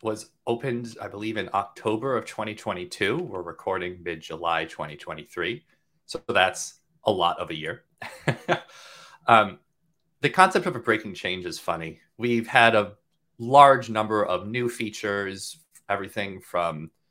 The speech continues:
uh, new rules, new options on existing rules, to new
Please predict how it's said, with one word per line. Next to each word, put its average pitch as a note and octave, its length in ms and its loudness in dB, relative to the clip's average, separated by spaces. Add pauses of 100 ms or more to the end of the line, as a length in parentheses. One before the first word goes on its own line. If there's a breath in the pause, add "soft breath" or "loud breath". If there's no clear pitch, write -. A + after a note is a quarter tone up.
(160)
uh, E2+ 140 -2
new G#2 220 -2
rules, F2+ 680 0
new E2+ 140 -10
options D#2 360 -8
on D#2 140 -6
existing D#2+ 440 -16
rules, E2 460 -10
to E2 280 -8
new F#2 380 -4